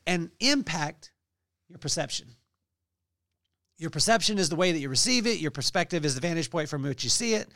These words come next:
But you can't change your perception, the way you receive it, unless you change the way that you're seeing it.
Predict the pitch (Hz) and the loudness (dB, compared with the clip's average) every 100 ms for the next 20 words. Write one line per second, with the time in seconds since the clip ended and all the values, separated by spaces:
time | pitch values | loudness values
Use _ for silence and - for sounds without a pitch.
0 | - - - - 208 220 202 202 190 175 | -20 -6 -2 0 2 2 2 2 2 0
1 | 180 180 240 202 196 180 175 175 170 156 | 0 0 2 2 2 2 2 2 2 2
2 | - 240 202 147 160 175 185 165 - 262 | 2 2 0 0 0 0 0 2 2 2
3 | 254 170 180 170 175 185 190 202 208 - | 0 -2 0 2 0 -2 -2 -2 -2 -6
4 | _ _ - - 302 240 151 - | _ _ -4 0 2 0 -2 -4